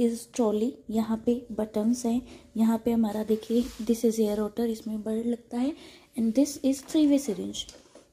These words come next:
अब point आता है थ्री वे क्यों कहते हैं। सी, जो right वाला होता है इसके ऊपर बने भी हुए हैं, इससे एयर आती है।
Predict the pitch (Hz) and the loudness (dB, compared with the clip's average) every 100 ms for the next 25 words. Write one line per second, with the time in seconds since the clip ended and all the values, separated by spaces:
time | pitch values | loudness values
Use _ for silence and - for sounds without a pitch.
0 | - - 233 269 269 269 269 285 302 - | -12 -6 0 4 4 4 2 0 0 4
1 | 269 254 277 269 240 190 180 - 294 - | 4 6 2 0 -6 -8 -10 -14 -16 -18
2 | - 233 - - - - 226 262 240 262 | -6 -6 -6 -16 -20 -2 4 4 6 4
3 | 277 285 277 269 247 247 269 285 240 - | 4 4 4 4 0 0 -2 -2 -4 0
4 | 277 254 269 269 208 202 208 226 233 214 | 2 2 0 0 0 -2 -2 -2 0 0
5 | 247 254 233 277 269 233 220 214 180 185 | 0 -2 -4 -4 2 4 4 2 -2 -6
6 | 185 | -10